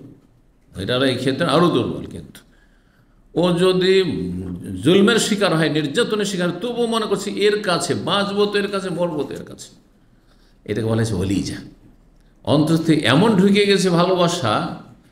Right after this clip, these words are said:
হৃদয়ে যে সেটাকে বের করা সম্ভব হচ্ছে না। আর যারা হারাম,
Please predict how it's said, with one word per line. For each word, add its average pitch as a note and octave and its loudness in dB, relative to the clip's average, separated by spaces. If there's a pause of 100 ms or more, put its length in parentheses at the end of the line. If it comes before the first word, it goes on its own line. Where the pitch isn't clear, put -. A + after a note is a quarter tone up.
(460)
হৃদয়ে D#3 4
যে F3+ 2
সেটাকে F#3 0
বের D#3 4
করা F#3+ 0
সম্ভব D3 -2
হচ্ছে G2+ -6
না। D2+ -12 (1120)
আর G3 -6
যারা G3 -2
হারাম, A#2+ -4